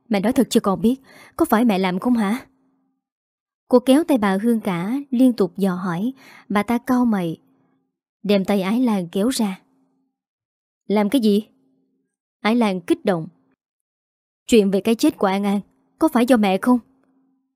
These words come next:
Bà Hà giọng phản bác. Con đừng có đa nghi như vậy chứ, chuyện gì cũng đổ lên mẹ là sao?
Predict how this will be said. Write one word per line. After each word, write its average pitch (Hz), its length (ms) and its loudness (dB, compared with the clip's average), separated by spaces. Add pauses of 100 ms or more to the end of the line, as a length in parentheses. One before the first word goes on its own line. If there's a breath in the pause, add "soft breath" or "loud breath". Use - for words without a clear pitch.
(800)
Bà 220 180 2
Hà 202 200 0
giọng 185 320 0
phản 170 300 -6
bác. 220 180 -2 (1160)
Con 233 180 0
đừng 196 160 0
có 269 80 -2
đa 220 180 0
nghi 214 180 0
như 202 160 -2
vậy 170 220 -4
chứ, 247 160 -4 (440)
chuyện 220 260 0
gì 226 100 2
cũng 277 200 0
đổ 226 140 4
lên 277 200 2
mẹ 180 160 -2
là 185 120 -4
sao? 214 320 -4